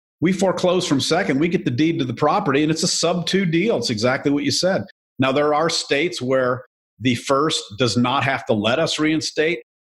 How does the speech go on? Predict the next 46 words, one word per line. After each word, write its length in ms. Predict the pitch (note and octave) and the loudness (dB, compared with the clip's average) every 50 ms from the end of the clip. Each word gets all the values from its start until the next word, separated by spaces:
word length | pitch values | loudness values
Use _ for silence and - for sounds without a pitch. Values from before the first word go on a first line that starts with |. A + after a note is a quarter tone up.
| _ _ | _ _
They 160 | - B2+ C#3+ D3+ | 0 0 0 2
can 180 | - C3+ A#2+ | 0 0 0
pursue 360 | - C#3 B2 - - D3+ C#3+ | 2 0 0 0 0 0 -2
foreclosure, 640 | C#3+ - C3+ A#2+ A2 - - D#3+ F#3+ F#3+ C3 A#2+ A#2+ | -2 0 0 0 0 0 0 0 0 0 0 0 0
but 220 | G#2+ A2+ A#2+ - - | 0 0 0 0 0
those 220 | D3+ F3 E3+ D#3+ | 0 0 2 0
are 80 | D3+ - | 0 0
typically 420 | - F3 E3 E3+ D#3 - D3 C3 | 0 -2 -2 -2 0 0 2 2
the 100 | A2+ A2+ | 2 0
states 420 | - - - C#3+ C3 C3 - - | -2 -2 0 0 0 0 -2 -4
that 120 | C3 - - | -10 -10 -4
take 200 | - C#3 B2 C3 | -2 -2 0 0
a 80 | A#2+ | -2
couple 280 | - - C#3+ - - A2+ | 0 0 0 2 2 2
of 60 | A#2 | 4
years 180 | A#2+ B2 A#2 - | 4 2 2 0
to 80 | B2 - - | -4 -4 0
foreclose. 720 | B2+ A2+ - - - B2 A#2 C3+ E3+ F#3+ G3 - - - _ _ _ _ _ _ - - | 0 0 0 2 0 2 2 2 2 0 0 -2 -4 -6 _ _ _ _ _ _ -2 0
And 80 | C3+ | 0
that 160 | D#3+ G#3+ G#3 | 0 2 0
gives 200 | F#3+ F3 D#3 A#2+ | 0 0 0 0
us 140 | D3 F3 - | 0 -2 -2
plenty 400 | - - - C3+ D3 F#3 A3 G3 | -4 -2 -2 0 2 2 0 0
of 80 | C3 G#2+ | -2 -2
time 380 | - B2 A#2+ A#2+ A#2+ A#2+ A#2 | 0 0 2 2 2 2 0
to 340 | A2+ - B2 A#2 A2 G#2+ - - _ _ _ - - | 0 0 0 0 0 -2 -4 -8 _ _ _ -2 0
clean 220 | C#3+ C#3 D3 D#3 | 0 2 2 2
the 80 | C#3 B2+ | 0 -2
property 540 | - C3+ B2+ B2+ C#3 C3+ - B2+ A#2+ A#2+ B2 | 0 0 0 2 0 0 0 0 2 2 0
up 140 | A#2+ A#2+ | 0 0
and 100 | A#2+ G#2+ | -2 -2
sell 360 | - - - C3 C#3+ F3 E3 A2+ | -2 0 0 0 0 2 0 0
it. 120 | A2+ - - | -2 -2 -2
And 220 | A#2+ A2+ A2+ A2+ - _ _ _ - | -2 -2 -2 -2 -6 _ _ _ -4
I 40 | C#3+ | -2
mean, 140 | D#3 D#3 D3 | 0 0 2
we've 160 | F#3 A3 A3 | 0 0 0
made 220 | A3 F#3 D3 A#2 - | 0 0 0 -2 -2
some 160 | - B2+ A2+ | -2 0 0
incredible 500 | G#2+ G#2 - - D#3 - A2 B2+ A2 G2+ | -2 -2 -2 -2 0 0 0 0 -2 -2
profits 560 | - B2 A2 G#2 G#2 - A#2+ A2+ - - - _ _ _ - | -2 -2 0 0 0 -2 -4 -4 -4 -6 -10 _ _ _ -2
on 120 | B2+ A#2+ | 0 0
the 80 | A#2+ A2 | 0 2
handful 480 | A#2+ C#3+ C#3+ D3+ D3 - C#3 B2+ B2 B2 | 0 0 0 -2 -2 0 0 0 2 2
of 60 | A#2+ | 0
loan, 300 | B2 A#2+ B2 B2+ - | 0 0 -2 -4 -6